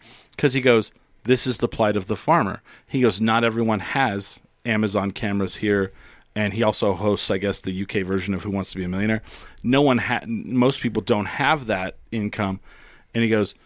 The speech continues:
"So that's why farmers are disappearing." And the guy that, like, works with him, there's, like, a, I don't know what he is, some kind of land, you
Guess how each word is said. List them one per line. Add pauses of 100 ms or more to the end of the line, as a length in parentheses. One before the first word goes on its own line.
(360)
"So (240)
that's
why
farmers
are
disappearing."
And
the
guy
that,
like,
works
with
him, (560)
there's,
like,
a,
I
don't
know
what
he
is,
some
kind
of
land,
you